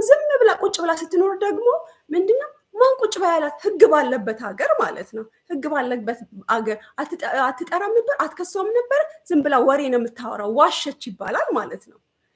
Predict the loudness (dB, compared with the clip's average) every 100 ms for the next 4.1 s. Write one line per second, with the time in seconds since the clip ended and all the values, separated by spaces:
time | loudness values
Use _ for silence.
0 | _ -8 -6 -4 -4 0 0 2 4 2
1 | 0 -12 -10 -8 -8 -8 -8 -8 -6 -6
2 | -2 -4 -4 -12 _ _ _ _ -2 0
3 | 0 -2 -4 -12 -10 -8 -4 -4 0 -2
4 | -2